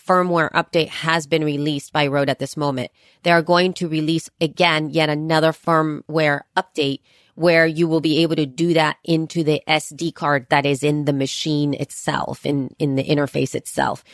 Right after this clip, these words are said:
which is really cool as well. That's kind of where I'm going for, because I don't want to have my computer in the mix.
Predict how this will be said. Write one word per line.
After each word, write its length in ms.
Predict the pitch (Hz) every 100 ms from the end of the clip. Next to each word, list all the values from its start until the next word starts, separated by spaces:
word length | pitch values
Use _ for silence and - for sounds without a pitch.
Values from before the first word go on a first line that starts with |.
| - -
which 180 | - 190
is 160 | 196 170
really 300 | 160 151 156
cool 320 | - 170 156 -
as 180 | 156 143
well. 400 | 131 117 - -
That's 300 | 143 175 -
kind 200 | - 196
of 60 | 170
where 160 | 165
I'm 220 | 160 165 175
going 280 | 190 196
for, 260 | 202 214 220
because 380 | 180 - 165 147
I 140 | - 165
don't 340 | 147 170 170
want 300 | 160 160 -
to 80 | 151
have 400 | 131 151 156 147
my 160 | 151 151
computer 440 | 147 135 156 151
in 120 | 143
the 40 | 139
mix. 380 | 156 - -